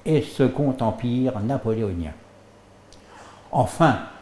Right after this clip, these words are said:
la guerre franco-prussienne de mille huit cent soixante-dix, le siège de Paris et l'insurrection de la Commune de Paris en mille huit cent soixante et onze, puis la défaite de la France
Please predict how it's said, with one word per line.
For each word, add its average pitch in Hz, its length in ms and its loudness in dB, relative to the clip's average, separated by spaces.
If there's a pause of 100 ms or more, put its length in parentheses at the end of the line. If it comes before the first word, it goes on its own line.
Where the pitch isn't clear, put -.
(120)
la 127 180 4
guerre 135 280 2
franco-prussienne 127 1120 2
de 117 80 2
mille 123 180 4
huit 113 80 2
cent 143 160 -2
soixante-dix, 110 640 -4 (480)
le 120 100 2
siège 135 360 4
de 131 80 6
Paris 120 420 0 (220)
et 160 140 4
l'insurrection 135 680 0
de 123 80 2
la 110 140 2
Commune 143 360 4
de 117 120 6
Paris 110 340 0
en 92 60 -2
mille 139 160 0
huit 110 60 0
cent 160 140 0
soixante 113 400 -2
et 92 100 -2
onze, 113 380 0 (580)
puis 135 160 4
la 113 140 4
défaite 127 460 0
de 101 80 -2
la 101 180 0
France - 560 -2